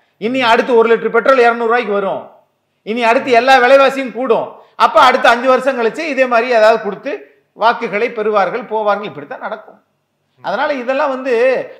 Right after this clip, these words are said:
மக்கள் வந்து இன்னைக்கு பேசக்கூடிய பேச்சு, இன்னைக்கு இருக்கக்கூடிய பொருளாதார நிலைமை வச்சு ஓட்டு போட்டுறாங்க சார். நீண்ட நாளைக்கு அது தேவையா? நிலைக்குமா? நிம்மதியா இருக்க முடியுமா? நிரந்தர வருமானத்துக்கு அது வழிவகுக்குமான்னு கேட்டா, திராவிட முன்னேற்ற கழக ஆட்சியில் அது வழிவகுக்காது.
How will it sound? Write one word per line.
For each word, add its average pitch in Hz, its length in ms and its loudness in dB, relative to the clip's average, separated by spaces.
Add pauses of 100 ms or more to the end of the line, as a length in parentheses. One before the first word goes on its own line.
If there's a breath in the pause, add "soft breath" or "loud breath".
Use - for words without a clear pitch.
(140)
மக்கள் 170 460 -2
வந்து 240 640 -6
இன்னைக்கு 240 420 -8
பேசக்கூடிய 214 680 -6
பேச்சு, 208 360 -10
இன்னைக்கு 208 320 -8
இருக்கக்கூடிய 208 420 -10
பொருளாதார 202 480 -2
நிலைமை 180 360 -8
வச்சு 185 560 -12
ஓட்டு 220 260 -2
போட்டுறாங்க 180 380 -4
சார். 135 340 -12 (420)
நீண்ட 277 400 -2
நாளைக்கு 262 400 0
அது 214 240 -4
தேவையா? 208 640 -2
நிலைக்குமா? 202 420 -6
நிம்மதியா 208 380 -6
இருக்க 190 240 -8
முடியுமா? 160 680 -10 (280)
நிரந்தர 277 500 0
வருமானத்துக்கு 233 580 -2
அது 180 200 -2
வழிவகுக்குமான்னு 208 640 -6
கேட்டா, 170 580 -4 (240 loud breath)
திராவிட 226 380 4
முன்னேற்ற 262 380 -4
கழக 202 280 -2
ஆட்சியில் 190 380 -2
அது 202 180 -2
வழிவகுக்காது. 185 1200 0